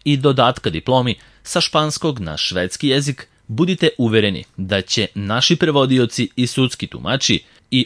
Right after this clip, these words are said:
ovu uslugu izvršiti u najkraćem mogućem roku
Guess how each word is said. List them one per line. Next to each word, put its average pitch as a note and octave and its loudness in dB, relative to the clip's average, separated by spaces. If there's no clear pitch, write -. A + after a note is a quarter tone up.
ovu D3 2
uslugu B2+ 0
izvršiti C3 0
u C3+ 2
najkraćem C#3 -2
mogućem F2 -2
roku A#2 2